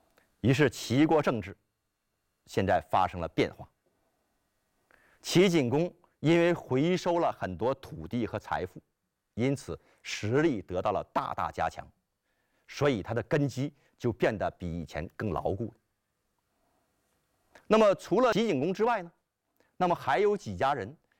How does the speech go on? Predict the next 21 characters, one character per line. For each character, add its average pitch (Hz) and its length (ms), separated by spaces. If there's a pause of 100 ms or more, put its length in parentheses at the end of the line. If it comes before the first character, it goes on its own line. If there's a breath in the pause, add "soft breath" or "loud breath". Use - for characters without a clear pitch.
(200)
这 233 160
几 131 200
家 170 120
人 175 80
的 185 60
状 180 180
态 143 140
是： 120 200 (200)
第 180 180
一 240 80
个， - 140 (460)
有 127 280
一 151 80
家 190 320
逍 220 540
遥 151 180
派， 214 160 (1500)
远 143 400
离 113 160
是 156 180
非； 143 180